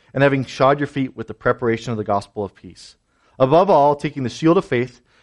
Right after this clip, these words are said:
with which you will be able to quench all the fiery darts of the wicked one, and take the helmet of salvation and the sword of the Spirit, which is the word of God,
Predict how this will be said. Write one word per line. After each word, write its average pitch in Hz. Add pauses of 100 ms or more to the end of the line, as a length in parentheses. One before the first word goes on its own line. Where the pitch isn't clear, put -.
(100)
with 127
which 147
you 143
will 120
be 110
able 113
to 104
quench 120
all 113
the 131
fiery 117
darts 107
of 110
the 107
wicked 104
one, 92 (380)
and 113
take 131
the 123
helmet 147
of 170
salvation 127
and 104
the 101
sword 120
of 117
the 117
Spirit, 101
which 101
is 104
the 101
word 101
of 98
God, 87